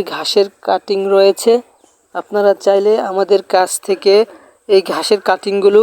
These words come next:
সংগ্রহ করতে পারবেন। আমাদের ঠিকানা শরীয়তপুর জেলা,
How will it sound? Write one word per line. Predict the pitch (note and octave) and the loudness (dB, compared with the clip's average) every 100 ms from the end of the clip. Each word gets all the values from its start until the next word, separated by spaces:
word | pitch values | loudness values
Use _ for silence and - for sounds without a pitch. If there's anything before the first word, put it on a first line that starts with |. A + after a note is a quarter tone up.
| A#3 | 2
সংগ্রহ | - G#3 G3+ G#3 | 0 2 2 2
করতে | G3+ F#3+ F#3+ | 0 0 0
পারবেন। | F3+ F3+ F3 B3 | 0 2 2 0
আমাদের | G#3 G#3 A3+ A#3+ | 2 0 2 0
ঠিকানা | - G3+ G3 A3 G#3 _ _ _ _ _ | 0 0 2 0 -2 _ _ _ _ _
শরীয়তপুর | - G#3 G3+ G3+ G3 - G3 | -2 2 4 4 2 2 0
জেলা, | E3+ F#3+ A3+ | 4 4 4